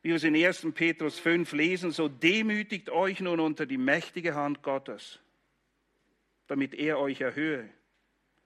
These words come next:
zu seiner Zeit, indem ihr all eure Sorge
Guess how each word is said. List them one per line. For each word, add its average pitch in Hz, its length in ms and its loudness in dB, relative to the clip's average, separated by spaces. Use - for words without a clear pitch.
zu 143 120 -12
seiner 139 400 -2
Zeit, 127 360 -8
indem 147 320 -2
ihr - 240 -2
all 180 420 0
eure 135 240 -4
Sorge 160 720 -6